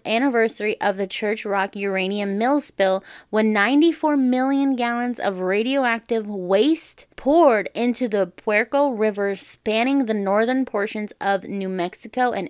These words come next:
Arizona, where the Navajo Nation is located. What came next was cancers, miscarriages, and mysterious illnesses is a direct consequence of America's race for nuclear hegemony.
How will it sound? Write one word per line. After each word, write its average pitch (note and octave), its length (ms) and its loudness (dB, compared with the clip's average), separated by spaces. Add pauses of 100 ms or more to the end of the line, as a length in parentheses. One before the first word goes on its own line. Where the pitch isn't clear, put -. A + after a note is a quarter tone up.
(120)
Arizona, A#3 680 0
where G3+ 140 -2
the F#3 80 -4
Navajo F3+ 380 -2
Nation F3 400 -8
is E3+ 320 -10
located. C#3+ 800 -6 (760)
What G3+ 280 6
came G#3 300 -2
next C4 340 0
was F#3 180 -4
cancers, A#3+ 800 -4
miscarriages, B3 920 0
and G#3 180 -4
mysterious G#3 720 -2
illnesses G#3 640 -6 (120)
is G#3+ 160 2
a G#3 80 4
direct F#3+ 400 0
consequence G3+ 800 -6
of F3+ 160 0
America's G3+ 540 -2
race F#3 320 0
for G3+ 200 -6
nuclear F#3 920 -6
hegemony. F#3 680 -4